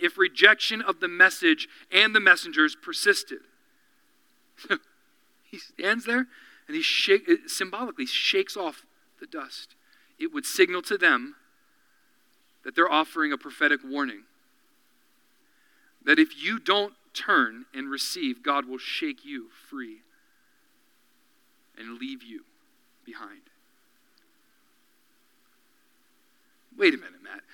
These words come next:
If the message is urgent and people are supposed to hear it, then how can Jesus leave?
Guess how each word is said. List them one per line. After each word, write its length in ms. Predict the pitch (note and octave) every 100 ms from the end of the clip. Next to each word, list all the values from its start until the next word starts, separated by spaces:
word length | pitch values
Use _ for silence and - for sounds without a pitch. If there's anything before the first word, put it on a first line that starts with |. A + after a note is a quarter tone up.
| - _ -
If 160 | C#3+
the 80 | E3+
message 420 | D#3 A3 C4 E4
is 140 | D4+ -
urgent 440 | E3 C3+ D3 B2+ - _ - _
and 120 | C#3+
people 300 | - B3+ C4
are 60 | A#3+
supposed 420 | - - A3+ A#3+
to 80 | G3
hear 240 | E3 G#3+
it, 140 | D3 C3 - -
then 140 | F#3 G3+
how 240 | - D4
can 200 | B3+ C#4+
Jesus 380 | - C4 B3+ B3
leave? 760 | G#3 G3 D4 D4+ G#3 C#3+ -